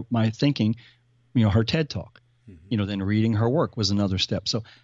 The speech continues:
Speaker 1: I, I
Speaker 2: Absolutely.
Speaker 1: reach out to lots of places to address that point of how you
Speaker 2: Yeah.
Speaker 1: deal with the emotional. And I give myself permission. I do a, I do a massive amount of journaling too, Brad.
Speaker 2: Sure.
Speaker 1: I, I, I, I figure more stuff out in these pages.
Speaker 2: <laughs>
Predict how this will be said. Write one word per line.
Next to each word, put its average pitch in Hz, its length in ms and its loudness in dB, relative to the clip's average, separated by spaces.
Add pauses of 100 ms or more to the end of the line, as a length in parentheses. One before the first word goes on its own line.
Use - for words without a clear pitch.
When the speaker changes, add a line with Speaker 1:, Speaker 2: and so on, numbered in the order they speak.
(120)
Speaker 1:
I, 101 40 -18
I - 40 -16
Speaker 2:
Absolutely. 131 400 -8
Speaker 1:
reach 156 300 0
out 151 160 -2
to 131 60 0
lots 117 320 0
of 113 100 -4
places 104 400 -4
to 101 140 -6
address 104 300 -4
that 101 200 -6
point 101 180 -2
of 95 80 -6
how 107 140 -2
you 104 160 2
Speaker 2:
Yeah. 98 60 -4
Speaker 1:
deal 104 120 0
with 95 140 -4
the 101 60 -4
emotional. 98 440 0
And 170 80 0
I 170 60 4
give 196 180 2
myself 160 340 2
permission. 120 380 0
I 123 80 0
do 143 180 0
a, 120 140 2
I 127 80 -2
do 127 100 2
a - 20 2
massive 104 360 0
amount 92 140 -4
of 95 60 -6
journaling 92 420 -4
too, 98 140 -4
Brad. 90 340 -4
Speaker 2:
Sure. 110 140 -2
Speaker 1:
I, 107 140 -2
I, 107 140 0 (180)
I, 98 100 -10 (160)
I 113 40 0 (120)
figure 113 220 2
more 113 200 6
stuff 113 340 0
out 107 200 0 (260)
in 107 180 6
these 117 220 6
pages. 110 600 2
Speaker 2:
<laughs> - 40 -10